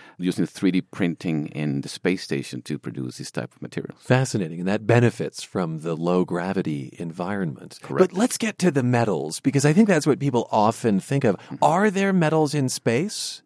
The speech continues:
Speaker 2: that you're interested in, that we as humans are interested in?
Speaker 1: Lots of it. <laughs> To the point that there's, uh,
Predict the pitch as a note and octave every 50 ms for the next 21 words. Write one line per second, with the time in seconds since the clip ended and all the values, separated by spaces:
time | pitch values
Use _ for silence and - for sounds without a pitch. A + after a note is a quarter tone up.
0 | _ - A#2 A#2+ - A#2 A#2+ A#2 G#2+ - A#2+ B2+ - - D3+ D3 - - D#3+ D#3
1 | D#3+ F3 G#3+ C4 C#4 B3 G3+ - G2+ - _ _ _ _ - G2+ G2+ A#2+ C3 D3+
2 | F3 G3+ A#3 C4 - - A#2 A#2 A#2 - - - _ _ _ _ - - F3+ G3
3 | F#3 F3+ F#3+ A3+ C#4+ D#4 D#4 - - - F3 D#3 D#3+ - D3 D3+ - - D3 C#3+
4 | - - D3+ C#3 D#3 D3 G#3+ C4+ D4 _ _ _ - - - - F2 E2 - -
5 | - - - - - B1 - - - _ - - A2 - - A#2 - - - -
6 | - - - - A#2 G2+ E2+ - - A#2+ A2+ A2+ G#2 G2 F#2+ F2 E2+ G#2+ G#2 G#2
7 | G#2 G2 - - - G2+ F#2+ F2+